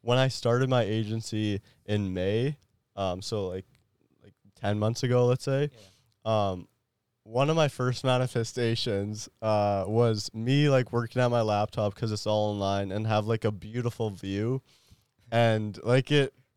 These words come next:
Speaker 1: uh, when I went to Portugal and Sweden on a trip, um, like, for some client work and just, like, for, for myself kinda thing, and I think I left Oc-, no, November to, like, December,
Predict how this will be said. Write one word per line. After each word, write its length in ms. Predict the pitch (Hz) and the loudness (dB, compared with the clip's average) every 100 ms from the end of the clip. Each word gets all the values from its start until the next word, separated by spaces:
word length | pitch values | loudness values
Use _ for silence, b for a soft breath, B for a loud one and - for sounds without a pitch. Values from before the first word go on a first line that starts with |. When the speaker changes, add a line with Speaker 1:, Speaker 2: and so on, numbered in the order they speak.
| _ _ _ - | _ _ _ 0
Speaker 1:
uh, 420 | 127 120 110 104 | 4 6 4 2
when 180 | 110 135 | 4 6
I 80 | 135 | 6
went 180 | 135 135 | 4 2
to 80 | |
Portugal 560 | 127 117 110 - 117 113 | -2 0 0 0 0 0
and 100 | 104 | 0
Sweden 460 | - 110 110 117 110 | -4 -2 0 0 -2
on 160 | 107 | -4
a 40 | 101 | -6
trip, 440 | - 107 101 - - _ _ | -2 0 0 -4 -20 _ _
um, 300 | 104 101 92 | -2 0 0
like, 120 | 101 | -4
for 200 | 107 110 - | -2 -6 -6
some 200 | - 110 | -10 -10
client 340 | 98 110 110 104 | -2 0 0 0
work 260 | 104 101 | -4 -4
and 100 | 107 | -6
just, 240 | 98 98 - | -4 -6 -4
like, 200 | 98 92 | -4 -6
for, 300 | - 98 92 | -10 -10 -10
for 180 | - 104 | -8 -4
myself 520 | 98 95 - 98 98 | -2 -2 0 0 0
kinda 200 | 120 113 | -2 -2
thing, 300 | 117 123 123 - b b | 0 0 -2 -8 b b
and 640 | - 107 104 98 95 92 87 _ | -4 0 0 0 -4 -8 -12 _
I 100 | - | -10
think 180 | 104 104 | -4 0
I 120 | 107 | 2
left 400 | 98 92 90 - _ - _ _ _ | 2 0 -2 -8 _ -20 _ _ _
Oc-, 240 | 95 98 - _ | -4 -4 -6 _
no, 160 | 110 92 | -4 -2
November 580 | 98 101 104 110 110 110 | 0 0 0 0 0 -4
to, 280 | - 101 92 | -2 -4 -2
like, 240 | 92 - | -4 -6
December, 580 | 104 - 90 104 117 | -8 -4 -4 0 -2